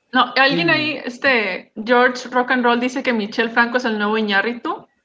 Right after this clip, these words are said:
Speaker 1: y yo digo que no, porque
Speaker 2: No.
Speaker 1: <laughs> Iñárritu, la crítica que le hizo a las películas de superhéroes en general fue que, si le, si le recuerdo, era que estaban promoviendo cierto tipo de imperialismo gringo,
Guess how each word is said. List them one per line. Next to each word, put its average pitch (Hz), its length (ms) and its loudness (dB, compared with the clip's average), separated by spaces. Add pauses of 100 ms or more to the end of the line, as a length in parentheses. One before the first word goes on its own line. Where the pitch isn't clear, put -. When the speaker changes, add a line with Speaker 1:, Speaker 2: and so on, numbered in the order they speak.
(260)
Speaker 1:
y 220 140 -4
yo 233 140 6
digo 277 280 4
que 247 140 0
no, 220 380 0 (500)
porque - 840 2 (420)
Speaker 2:
No. 247 60 0
Speaker 1:
<laughs> - 0 -
Iñárritu, 262 400 4
la 294 140 2
crítica 302 400 -4
que 302 80 -6
le 262 160 0
hizo 247 460 2
a 208 600 4
las 202 200 0
películas 233 340 -2
de - 100 -12
superhéroes 220 300 0
en 262 120 -6
general 190 540 -2 (540)
fue 220 300 2
que, 233 360 0
si - 120 -6
le, 185 240 -4
si - 100 -8
le 190 80 4
recuerdo, 208 340 0
era 220 320 2
que 233 560 -2 (100)
estaban 226 400 2
promoviendo 240 840 2
cierto 226 400 0
tipo 240 240 -2
de 240 60 0
imperialismo 208 560 0
gringo, 226 440 -4